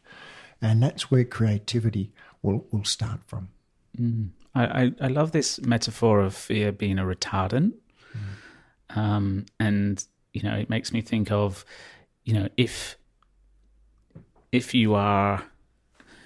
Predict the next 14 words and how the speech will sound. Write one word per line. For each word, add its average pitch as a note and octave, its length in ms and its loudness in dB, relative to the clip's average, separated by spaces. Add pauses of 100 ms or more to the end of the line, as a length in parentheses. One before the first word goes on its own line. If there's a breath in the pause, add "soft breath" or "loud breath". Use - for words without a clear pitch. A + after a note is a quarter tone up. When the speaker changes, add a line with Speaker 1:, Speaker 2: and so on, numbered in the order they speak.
(540 soft breath)
Speaker 2:
I A2 100 -6
think C3+ 180 6
of A2+ 60 6
those A2 160 8
Telegraph G2+ 540 0
posts, - 560 -4
okay? G2+ 380 -2
Speaker 1:
Mm. - 40 -8
Speaker 2:
So - 140 -2
in F#2 100 0
South A2+ 260 2
Australia, G2 760 2
they G2 140 2
have F#2 420 -2